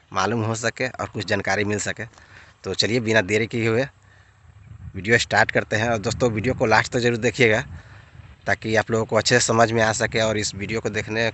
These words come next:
के बाद जो है ना, अ, सेल भी बढ़ जाएगा और इनकम भी अच्छा होगा, कमाई भी अच्छा होगा, सेल भी अच्छा होगा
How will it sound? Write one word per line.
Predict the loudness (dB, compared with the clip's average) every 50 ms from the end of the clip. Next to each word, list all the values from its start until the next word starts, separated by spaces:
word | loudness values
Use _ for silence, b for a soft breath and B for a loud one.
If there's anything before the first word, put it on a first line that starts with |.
| -4 -6
के | -4
बाद | -2 0 0 0 0 0
जो | 0
है | 0 0
ना, | 0 -2 -4 B B B B B B B B B -14 -6
अ, | -2 -2 0 0 0 0 0 -2 -4 -6 -10 -12
सेल | -10 -4 -2 -2 0 0
भी | -2 -2 -2 -4
बढ़ | -4 -4 0 0 0 2
जाएगा | 4 4 4 4 2 0 -2 -4 -10 -12 -8
और | -4 -4 -2 -2
इनकम | -4 -4 -2 -2 0 0 2
भी | 2 0 0 -2 -6
अच्छा | -4 0 2 2
होगा, | 4 4 2 0 -2 -4 -6 -12 -20 -20 -20 -8 -4
कमाई | 4 6 6 8 8
भी | 6 6
अच्छा | 4 4 6 6 6
होगा, | 6 6 4
सेल | 2 0 0 0 0 2
भी | 2 0
अच्छा | 0 2 4 4 4
होगा | 4 4 2